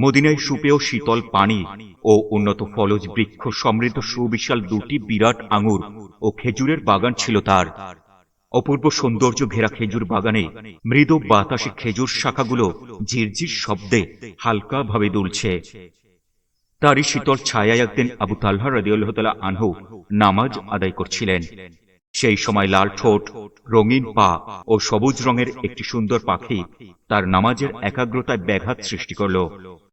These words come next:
পাখিটি গাছের ডালে নেচে নেচে মধুর সুরে গান গাইছিল। সুন্দর এই পাখিটির স্বাধীন ও মুক্ত বিচরণ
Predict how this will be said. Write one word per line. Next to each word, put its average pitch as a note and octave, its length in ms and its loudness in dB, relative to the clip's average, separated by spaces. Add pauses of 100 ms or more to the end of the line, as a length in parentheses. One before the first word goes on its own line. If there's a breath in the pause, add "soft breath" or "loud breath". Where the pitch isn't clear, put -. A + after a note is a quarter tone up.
(140)
পাখিটি B2+ 440 0
গাছের G#2+ 480 -2 (160)
ডালে G#2 300 2
নেচে G2+ 300 -2
নেচে B2 400 -4 (360)
মধুর A#2 360 2
সুরে C#3 280 0
গান G2 260 2
গাইছিল। F2+ 640 0 (920)
সুন্দর C#3+ 540 4
এই C3+ 160 -2
পাখিটির A#2 380 -2
স্বাধীন A2 540 -2 (140)
ও G#2 80 4
মুক্ত G2+ 360 -2
বিচরণ A2 560 0